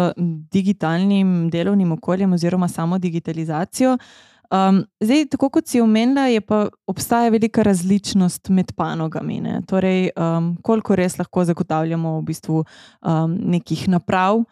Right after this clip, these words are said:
v posamezni panogi oziroma podjetju, eh, kaj s tistimi posamezniki, zaposlenimi, področji, kjer pač ne moremo, kako, ehm, njih doseči. Ehm, torej, kaj opažate, recimo, kje so neke glavne,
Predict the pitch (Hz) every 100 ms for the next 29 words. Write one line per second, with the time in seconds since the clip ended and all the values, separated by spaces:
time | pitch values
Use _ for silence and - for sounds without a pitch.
0 | _ _ - 185 185 196 202 190 190 196
1 | 185 175 185 180 180 175 - 185 170 170
2 | - 180 175 170 - 165 160 - 196 202
3 | 202 185 - 202 - 202 196 190 190 -
4 | 185 175 180 175 180 185 185 170 185 -
5 | 170 175 175 175 - 170 170 165 - 170
6 | - 170 160 156 156 - 165 175 175 170
7 | 170 165 160 180 175 - - - _ 170
8 | 165 185 202 196 180 190 - 165 165 -
9 | - - _ - 180 175 170 247 262 -
10 | 277 320 269 196 226 233 226 214 196 185
11 | 180 - _ - 180 - 220 214 196 165
12 | - 240 262 240 226 226 175 185 185 208
13 | 196 180 170 160 156